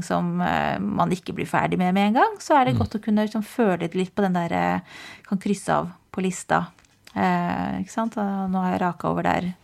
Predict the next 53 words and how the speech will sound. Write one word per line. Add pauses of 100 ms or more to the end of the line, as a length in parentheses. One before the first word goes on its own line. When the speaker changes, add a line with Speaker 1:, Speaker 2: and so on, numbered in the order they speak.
Speaker 1:
eller
gjort
ditt
og
datt. (360)
Speaker 2:
Ja,
altså,
Speaker 1:
Det
er
Speaker 2:
du
ikke
Speaker 1:
veldig
Speaker 2:
er,
Speaker 1:
fint.
Speaker 2:
ja,
altså,
du
er
jo
ikke
avhengig
av
at
noen
andre
skal
gjøre
noe
innimellom
for
at
du
skal
bli
ferdig.
Speaker 1:
Mm.
Speaker 2:
Så
det
er
liksom,
Speaker 1:
Nei,
det
er
Speaker 2:
du
Speaker 1:
sånn
mestringsfølelse
også. (180)
Speaker 2:
du
gjør
jobben,
Speaker 1:
Absolutt.
Speaker 2:
jobben
fra